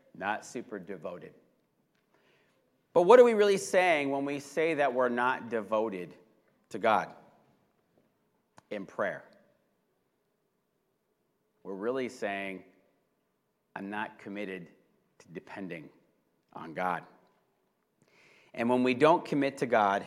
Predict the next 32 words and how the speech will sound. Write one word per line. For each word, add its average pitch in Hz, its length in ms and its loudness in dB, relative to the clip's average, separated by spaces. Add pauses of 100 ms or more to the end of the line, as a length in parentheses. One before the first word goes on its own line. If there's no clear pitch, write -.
(140)
in 107 160 -10
prayer 101 540 -4 (200)
and 101 160 -16
we 107 120 -10
practice 107 520 -6 (120)
independence, 90 840 -12 (560)
when 113 160 -12
it - 160 -14
comes 135 380 -12
to 139 100 -8
sharing 123 380 -6
the 110 80 -8
good 113 180 -10
news 113 220 -8
of 90 80 -12
Jesus, 95 640 -10 (120)
we 95 200 -12
resort 107 600 -8
to 120 140 -12
some 113 380 -8
mechanical 117 800 -12
way 95 260 -8
of 82 140 -14
talking, 90 580 -10 (560)
and 104 140 -14
it's 92 160 -18
weird. 82 580 -16 (1600)
That's - 320 -6
why 101 160 -4
evangelism 90 960 -12 (600)
gets - 240 -16
weird. 82 320 -16